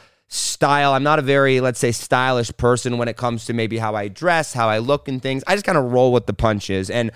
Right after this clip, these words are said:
when I got married, that really started to change. My wife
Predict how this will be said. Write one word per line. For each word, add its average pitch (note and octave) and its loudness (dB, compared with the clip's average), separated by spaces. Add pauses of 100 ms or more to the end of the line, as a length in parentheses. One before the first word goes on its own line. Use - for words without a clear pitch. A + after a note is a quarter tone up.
(180)
when C3 0
I C#3 4
got C3+ 2
married, G#3+ 2 (360)
that D#3 2
really E3 2
started D3 2
to B2 -8
change. D3 0
My A#2+ 2
wife B2+ 2